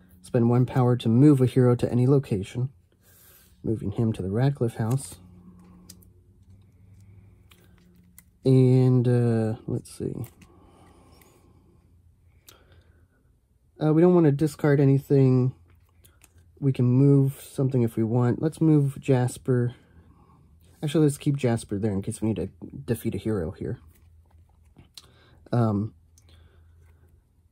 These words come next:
so, okay, we'll end that there. So let's move down to round seven. We'll draw a, uh, one card to get back up to four. Oh, wait. Yeah, 'cause we only have three. Okay.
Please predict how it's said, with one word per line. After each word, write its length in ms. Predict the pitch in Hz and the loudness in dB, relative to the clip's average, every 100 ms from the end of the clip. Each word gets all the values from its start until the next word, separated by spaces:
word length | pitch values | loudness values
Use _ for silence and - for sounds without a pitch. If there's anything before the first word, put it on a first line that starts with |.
| _ | _
so, 280 | - - 123 | -10 -2 0
okay, 200 | 120 143 | 0 0
we'll 160 | 120 117 | 0 0
end 220 | 131 127 | 0 0
that 220 | 120 - | 0 -2
there. 320 | 127 110 135 - - _ _ | -2 0 -2 -8 -16 _ _
So 240 | - 127 | -6 -2
let's 260 | 120 120 - - _ | 0 -2 -6 -20 _
move 200 | 143 131 | 0 0
down 180 | 127 120 117 | 2 0 2
to 40 | |
round 320 | 113 113 107 | 2 0 -2
seven. 460 | - - 139 165 170 _ _ - - _ _ _ _ _ _ _ | -4 -2 -2 -2 -4 _ _ -20 -20 _ _ _ _ _ _ _
We'll 140 | - 120 | -12 -10
draw 420 | 120 135 127 120 - | -6 -4 -4 -6 -10
a, 220 | 120 110 | -10 -10
uh, 300 | 104 110 104 - _ _ _ _ _ _ | -12 -12 -14 -18 _ _ _ _ _ _
one 260 | 127 143 165 | -8 -6 -6
card 400 | - 120 123 139 - | -6 -8 -8 -10 -12
to 80 | |
get 220 | 107 120 110 | -10 -10 -10
back 180 | 104 | -12
up 120 | - - | -14 -16
to 120 | 90 | -18
four. 400 | - 139 143 160 _ - | -10 -8 -8 -10 _ -12
Oh, 60 | |
wait. 140 | 113 - _ _ _ _ _ - | -12 -12 _ _ _ _ _ -12
Yeah, 220 | 123 - - _ | -10 -10 -18 _
'cause 200 | _ 101 | _ -16
we 60 | 98 | -14
only 120 | 98 | -14
have 100 | 95 | -14
three. 280 | - - 120 - | -14 -14 -14 -14
Okay. 180 | 117 | -16